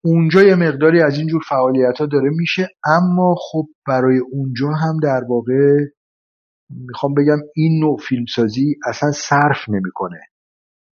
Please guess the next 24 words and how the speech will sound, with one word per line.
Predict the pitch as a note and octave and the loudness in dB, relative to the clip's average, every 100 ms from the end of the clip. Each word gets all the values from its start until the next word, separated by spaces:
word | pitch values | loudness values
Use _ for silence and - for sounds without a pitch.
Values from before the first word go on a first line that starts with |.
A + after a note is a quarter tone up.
| _ _ _ _ _ | _ _ _ _ _
اونا | C#3 C3+ D#3 | 0 2 4
هم | E3 | 4
الان | D3 B2+ C3 | 4 4 2
در | C#3+ C3 B2 | 4 4 4
واقع | A#2 B2+ | 2 2
باز | C#3 B2+ | 2 2
دنبال | C3 A#2 B2 | 0 2 4
یه | C3+ C3+ C3 C3 - - | 4 4 4 4 0 -2
سیاست‌هایی | A#2+ A#2 A2+ G#2+ - A#2+ G#2+ - C#3 C#3 B2 A2 | 2 4 4 2 0 -2 -2 -2 2 4 4 2
در | G#2 G2 F#2 - | 0 -2 -6 -8
ساخت | G2+ F#2+ - | -8 -8 -8
و | F#2+ | -8
ساز | - G2 F#2 | -4 -4 -4
هستن، | E2+ E2+ - E2+ C#2+ _ _ _ _ _ _ - C3+ C3+ C3+ | -10 -12 -12 -10 -12 _ _ _ _ _ _ -20 -16 -8 0
ولی | D3+ F#3 F3+ E3+ _ _ C#3 D3 | 2 2 0 -6 _ _ -8 0
آداب | D3 D3 D3 | 2 4 2
بهاری | C#3+ C#3 D3+ | 2 2 2
حاصل | D#3+ D#3 - E3+ | 0 0 0 2
یه | F3+ F3+ | 4 4
دورانیه | E3+ D#3 D3 E3+ F#3 F3+ F3+ | 4 4 4 2 2 2 0
که | E3 | -6
هنوز | - D3 E3 E3+ - - - | -4 -2 0 -2 -6 -12 -8
سیاستی | D3 C#3+ C3+ - D#3+ E3+ F#3+ | 0 2 2 0 -2 0 2
وجود | D#3 D3+ E3+ | 2 2 0